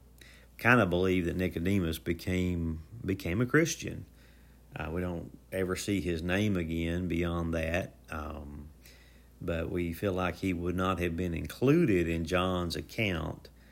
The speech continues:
had he not become a, a leader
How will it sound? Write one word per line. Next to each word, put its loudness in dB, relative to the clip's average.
had 2
he 0
not -2
become -4
a, -4
a -2
leader -2